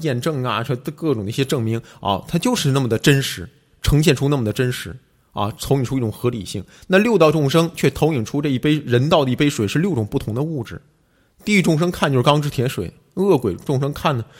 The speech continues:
就是脓和血啊，菩萨看就是甘露水，法神佛看见自性的，自性一体，自性的本体，是吧？空有和合啊，所以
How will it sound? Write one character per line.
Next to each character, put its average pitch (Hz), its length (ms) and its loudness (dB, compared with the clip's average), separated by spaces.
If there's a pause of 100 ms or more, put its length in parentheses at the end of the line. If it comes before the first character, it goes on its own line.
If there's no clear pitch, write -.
(160)
就 151 120 -2
是 131 120 2
脓 120 160 2
和 156 100 2
血 - 280 -4 (280)
啊， - 100 0
菩 143 200 -2
萨 175 100 2
看 170 160 2
就 131 60 2
是 117 40 0
甘 147 140 2
露 151 160 -2
水， 87 200 -8 (260)
法 120 200 2
神 147 160 0
佛 123 200 0
看 127 180 -4
见 117 100 -2
自 131 160 -6
性 127 160 -4
的， 101 140 -6
自 139 160 -6
性 127 180 -2
一 127 100 -4
体， - 220 -14 (220)
自 151 160 0
性 143 140 0
的 110 80 0
本 117 200 0
体， - 220 -10 (220)
是 - 80 -8
吧？ 104 200 0 (220)
空 160 200 4
有 123 120 2
和 113 180 -4
合 98 240 -8 (380)
啊， - 180 -10
所 175 300 -2
以 143 240 0